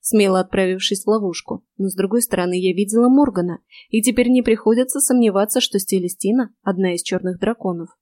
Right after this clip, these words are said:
"Вы только не ругайтесь", жалобно попросила я, обращаясь ко всем разом.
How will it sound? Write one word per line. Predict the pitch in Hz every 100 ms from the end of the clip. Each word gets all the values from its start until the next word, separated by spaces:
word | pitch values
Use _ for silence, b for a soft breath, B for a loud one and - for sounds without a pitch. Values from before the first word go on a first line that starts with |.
| _ _ _ _ _ _ _
"Вы | - 190 233
только | 269 254 262
не | 269
ругайтесь", | 269 240 233 196 190 - - - _ -
жалобно | 202 202 190 180 185
попросила | 185 - - 202 190
я, | 185 254
обращаясь | 233 202 - 254 247
ко | 214
всем | - 240 220
разом. | 180 170 160 196